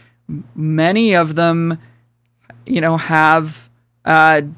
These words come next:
or had, you know, drug issues and, like, that kind of stuff, a-, a-, and mental health issues, like, that, that kind of stuff is rampant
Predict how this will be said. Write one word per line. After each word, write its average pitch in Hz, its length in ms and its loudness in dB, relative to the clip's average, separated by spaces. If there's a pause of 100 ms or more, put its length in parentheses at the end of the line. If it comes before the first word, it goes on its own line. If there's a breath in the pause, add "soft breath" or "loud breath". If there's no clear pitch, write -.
(220)
or 156 200 -4
had, 151 480 2
you 156 220 -4
know, 156 80 -2
drug 156 320 -2
issues 165 460 -2
and, 151 100 -6
like, 160 160 -2
that 196 240 0
kind - 160 -4
of 214 60 -4
stuff, 233 240 -4
a-, - 120 -12
a-, 127 380 -6
and 170 100 -2
mental 170 240 -4
health 170 240 -2
issues, 165 380 -4
like, 156 140 -6
that, 170 220 -4
that 190 140 -4
kind 208 120 -6
of 190 40 -14
stuff 202 200 -6
is 165 100 -8
rampant 160 680 -6